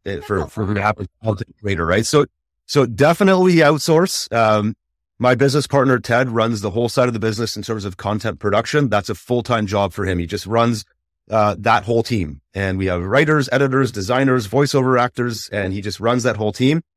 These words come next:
And on my side of the business, I do these kind of things. I get the word out about what we do. Uh, we run our, I run the sales team and, uh, all that. So we have many different people working for us to run this operation. It, uh, took many years to get here.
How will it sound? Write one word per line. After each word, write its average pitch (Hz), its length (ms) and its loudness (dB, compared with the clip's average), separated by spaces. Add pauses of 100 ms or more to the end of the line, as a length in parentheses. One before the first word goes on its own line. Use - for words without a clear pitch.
(160)
And 98 120 -4
on 101 40 -2
my 156 180 4
side 147 200 2
of 143 60 2
the 131 80 0
business, 135 400 2
I 117 100 2
do 147 140 0
these 208 180 2
kind 180 180 4
of 156 60 4
things. 120 300 2
I 107 80 0
get 131 180 0
the 131 100 0
word 135 240 2
out 131 140 4
about 120 180 0
what 120 160 2
we 110 120 -2
do. 180 360 4 (420)
Uh, 104 380 0
we 113 140 -2
run 117 160 2
our, 101 140 -2
I 107 80 0
run 110 200 0
the 98 60 -4
sales 135 340 2
team 123 380 -2
and, 101 320 -8
uh, 98 160 -4
all 104 240 0
that. 95 220 0
So 113 100 -4
we 107 120 0
have 98 120 0
many 123 320 2
different 120 300 -2
people 113 240 -4
working 117 420 -2
for 117 320 -2
us 117 260 0
to 104 120 -6
run 104 160 2
this 107 160 -4
operation. 107 640 0
It, 90 260 -10
uh, 92 220 0 (300)
took 147 160 0
many 160 180 4
years 143 340 4
to 117 100 -2
get 107 200 2
here. 135 320 2